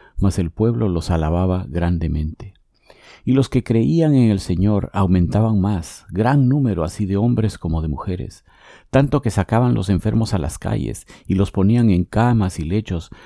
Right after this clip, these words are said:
para que al pasar Pedro, a lo menos su sombra cayese sobre alguno de ellos. Y aun de las ciudades vecinas muchos venían a Jerusalén,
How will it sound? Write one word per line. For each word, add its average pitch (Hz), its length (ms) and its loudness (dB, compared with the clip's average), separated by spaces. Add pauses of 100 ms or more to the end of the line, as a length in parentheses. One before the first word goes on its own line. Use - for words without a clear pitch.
(200)
para 98 160 4
que 104 120 0
al 98 100 2
pasar 110 400 -2
Pedro, 92 420 -2 (200)
a 95 120 2
lo 90 100 4
menos 101 280 2
su 87 140 -10
sombra 95 460 0
cayese 76 400 -6
sobre 82 260 -4
alguno 82 340 -4
de 64 100 -6
ellos. - 380 -12 (880)
Y 110 60 0
aun 143 160 6
de 170 100 4
las 135 140 4
ciudades 113 420 4
vecinas 92 540 -2
muchos 101 320 0
venían 90 400 0
a 82 60 0
Jerusalén, 82 640 -4